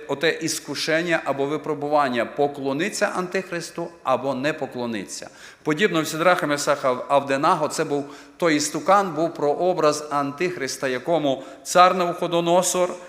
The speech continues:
е, який заставляє всіх йому поклонитися. І вони не поклонилися. Браті і сестри, хай Бог нас благословить і укріпить, щоб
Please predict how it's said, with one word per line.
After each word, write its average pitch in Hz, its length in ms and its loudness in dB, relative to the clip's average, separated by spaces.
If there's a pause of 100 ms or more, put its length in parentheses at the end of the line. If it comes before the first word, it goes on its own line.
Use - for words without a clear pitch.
(280)
е, 127 320 4
який 135 300 0
заставляє 156 640 4
всіх 170 340 -6
йому 143 180 -4
поклонитися. 135 880 -6 (560)
І 131 80 0
вони 143 260 0
не 135 280 0
поклонилися. 127 920 -4 (640)
Браті 110 240 0
і 110 40 -6
сестри, 117 340 -2
хай 156 200 6
Бог 165 260 2
нас 160 220 6
благословить 143 600 0 (340)
і 147 80 2
укріпить, 147 540 2
щоб 147 260 -2